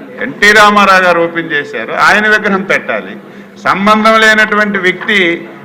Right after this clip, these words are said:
మాజీ ముఖ్యమంత్రి విగ్రహం కూడా ఎంత దారుణంగా వ్యవహరించారు. ఇవన్నీ రెండు వేల పంతొమ్మిది ఇరవై నాలుగులో జరిగినటువంటి ఘోరాలు, నేరాలు. ఇవన్నీ ఈ ప్రభుత్వం వచ్చిన తర్వాత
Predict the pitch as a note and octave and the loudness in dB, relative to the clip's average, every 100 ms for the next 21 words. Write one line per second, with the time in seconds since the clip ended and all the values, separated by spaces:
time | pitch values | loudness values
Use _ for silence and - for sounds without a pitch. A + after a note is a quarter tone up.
0 | - C#3 G3 G#3 G3+ F#3 G3+ G3 F#3+ F#3 | -4 0 2 0 -4 -6 -6 -4 -4 -4
1 | F3 F3+ E3+ E3+ E3+ D#3 C#3 F3+ F#3+ C#3 | -4 -4 -4 -2 -2 -2 -6 -4 -6 0
2 | C3 E3 G3+ G3+ G3 F#3 D#3 - - - | 2 2 2 -2 0 0 0 -4 -12 -20
3 | - - A#2+ D3+ E3 E3 D#3+ D#3+ D#3+ F#3+ | -20 -10 -4 -2 -2 -2 -2 -2 -2 -6
4 | A3 A2+ G#2 - - G#2 A2 D#3+ G3+ F#3+ | -14 -18 -20 -18 -12 -6 -6 -2 2 2
5 | E3+ F3 - - - A#2+ D#3 F3 F3 E3 | 0 -4 -12 -20 -14 -10 -6 0 2 0
6 | E3 D3 E3 E3+ E3+ E3 D3 D#3 D#3 D3+ | -2 -8 -6 -6 -4 -4 -2 -2 -4 -4
7 | D3 D3 D3 C#3+ C3 - - - - A2 | -6 -6 -6 -6 -8 -12 -20 -20 -8 0
8 | C#3+ D#3+ D#3+ D3+ D3+ C#3+ C3+ A2+ G#2 C3+ | 2 2 0 -2 -4 -6 -8 -8 -2 2
9 | D#3+ D#3+ D3+ D3 B2 A#2+ D3 D#3 D#3+ G3 | 4 2 0 -4 -4 -2 0 2 0 -4
10 | - - - - - - G2+ C3 F3+ G3 | -12 -16 -18 -18 -16 -10 -8 -6 -4 -2
11 | E3+ - C#3+ D3+ E3+ F#3 D#3+ - D#3+ C#3+ | -2 -6 -8 -8 -8 -6 -6 -8 -10 -8
12 | C#3+ C#3+ C#3+ F3+ A3 | -4 -4 -4 -6 -10